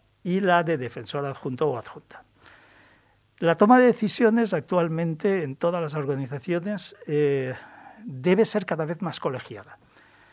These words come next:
con el objeto de que todos los implicados en esa toma de decisiones asuman lo que se propone en ellas. Yo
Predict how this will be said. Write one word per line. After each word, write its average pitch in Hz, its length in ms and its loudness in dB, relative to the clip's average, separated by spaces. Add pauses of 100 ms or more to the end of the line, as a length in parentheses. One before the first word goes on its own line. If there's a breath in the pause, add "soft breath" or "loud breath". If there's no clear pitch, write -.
(220 soft breath)
con 160 200 -2
el 156 80 -2
objeto 202 480 0
de 180 200 -2
que 151 120 -4
todos 214 360 0
los 190 160 -4
implicados 135 600 -8
en 139 100 -6
esa 143 160 -10
toma 135 240 -6
de 127 80 -8
decisiones 196 680 -6
asuman 208 520 2
lo 165 100 0
que - 80 -10
se 143 120 -6
propone 147 460 -4
en 110 120 -10
ellas. 98 400 -20 (1700 soft breath)
Yo 190 260 0